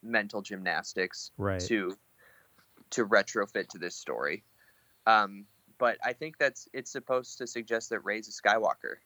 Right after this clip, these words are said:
Speaker 1: So I'm curious to see how they stick that landing, because
Speaker 2: Something I
Speaker 1: Unless
Speaker 2: just thought about today was maybe it's the rise of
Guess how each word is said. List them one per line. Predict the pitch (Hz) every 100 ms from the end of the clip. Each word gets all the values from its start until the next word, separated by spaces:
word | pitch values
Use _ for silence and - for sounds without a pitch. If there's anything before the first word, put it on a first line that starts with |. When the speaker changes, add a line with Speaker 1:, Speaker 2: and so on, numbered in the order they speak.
| _ -
Speaker 1:
So | - 98 85 104 _ -
I'm | 110
curious | - 110 107 -
to |
see | - 107
how | 107
they | 95 98
stick | - 101 -
that | 98 85
landing, | 98 104 73 - _ _
because | 101 - 90 87 - - - _ _ _ _ _ _ _ _ _ _ _ _ _ _ _ _ _ - _
Speaker 2:
Something | 185 214 254
I | 202
Speaker 1:
Unless |
Speaker 2:
just | 160 -
thought | 160 147
about | 135 127
today | - 123 135
was | 127 110 104 113
maybe | 123 120 120
it's | 110 107 -
the | 120
rise | 101 107 110 107 104 101 -
of | 113 101 95 92 -